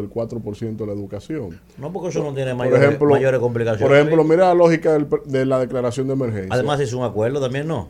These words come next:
Speaker 1: Incluyeron a Santo Domingo y a Santiago los Caballeros. Ahí no murió un mosquito ahogado. Y, pero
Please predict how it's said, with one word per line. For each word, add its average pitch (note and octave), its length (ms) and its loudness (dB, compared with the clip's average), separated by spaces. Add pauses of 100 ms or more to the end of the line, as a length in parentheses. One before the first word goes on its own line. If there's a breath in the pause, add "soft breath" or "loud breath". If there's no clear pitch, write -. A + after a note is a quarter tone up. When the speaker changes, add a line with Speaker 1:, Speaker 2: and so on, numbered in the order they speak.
(120)
Speaker 1:
Incluyeron C#3+ 680 2
a E3+ 60 0
Santo D#3+ 300 -2
Domingo F3 400 2
y E3+ 40 2
a D3 60 0
Santiago C#3+ 480 -2
los C3+ 140 -2
Caballeros. G2 600 -4 (380)
Ahí C#3 300 0
no F3+ 120 -2
murió F3 300 2
un E3+ 120 0
mosquito C#3 460 -4
ahogado. F2+ 420 -4 (920 soft breath)
Y, B2 140 -8
pero C#3 500 4